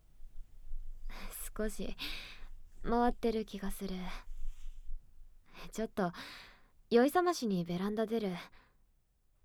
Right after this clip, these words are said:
一緒に来る？はーい。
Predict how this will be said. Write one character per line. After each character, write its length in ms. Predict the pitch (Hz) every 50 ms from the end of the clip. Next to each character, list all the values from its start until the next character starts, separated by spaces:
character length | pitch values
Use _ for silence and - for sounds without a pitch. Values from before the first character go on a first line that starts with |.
| - -
一 240 | - 220 202 - 240
緒 20 | 233
に 180 | 226 226 220
来 140 | 214 - 240
る？ 180 | 220 185 185 202 202 - - - - - - - - - - - - - - - - - - - - - - - - - - - - - - - - - - - - - - - - - - - - - - - - - - - - - - - - - - - - - - - - - - - - - - - - - - - - - - - - - - - - - - - - - - - - - - - - - - - - -
は 100 | - 202
ー 1120 | 190 190 196 196 196 196 196 190 196 196 196 196 196 190 190 190 190 190 196 190 190 190 190
い。 240 | 202 196 196 190